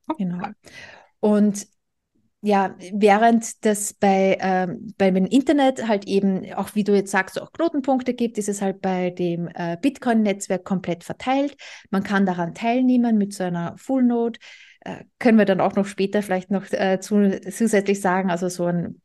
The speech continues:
Gerät, mit dem man sich da halt auch einwählt und auch Transaktionen verifiziert oder halt eben auch nicht. Ähm, es ist halt wie das Internet eine Möglichkeit, dass verschiedene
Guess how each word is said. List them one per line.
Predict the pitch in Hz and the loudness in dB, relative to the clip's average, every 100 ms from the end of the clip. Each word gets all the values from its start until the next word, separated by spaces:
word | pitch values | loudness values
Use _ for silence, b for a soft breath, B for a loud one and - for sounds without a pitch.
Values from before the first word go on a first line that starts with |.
| - | 2
Gerät, | 226 185 202 202 | 4 6 4 4
mit | 196 196 | 0 0
dem | 190 | -2
man | 190 | -2
sich | 190 190 | -4 -2
da | |
halt | 180 170 | -2 -2
auch | 165 | -4
einwählt | 185 190 185 185 180 | 0 2 2 0 0
und | 180 | -4
auch | 175 - | -4 -4
Transaktionen | 180 175 175 - 233 214 196 | -6 -4 -6 -4 0 2 2
verifiziert | 175 175 175 180 185 180 | 0 -2 -4 -2 -4 -2
oder | 190 180 | -2 0
halt | 175 170 | -2 -2
eben | 170 160 | -4 -6
auch | - 233 | -4 2
nicht. | 269 262 - B B B B B | 2 0 -8 B B B B B
Ähm, | 202 202 196 202 | 0 2 0 -2
es | 226 233 | -2 -2
ist | 277 | 2
halt | 285 | 2
wie | 254 | 4
das | 233 | 2
Internet | 220 220 240 220 | 2 2 4 4
eine | 202 196 | 4 4
Möglichkeit, | 185 202 220 - 208 202 - | 2 0 -4 -2 -4 -4 -2
dass | 190 196 - | -2 -2 -8
verschiedene | - 196 - 208 208 202 185 185 | -6 -6 -2 0 4 4 2 0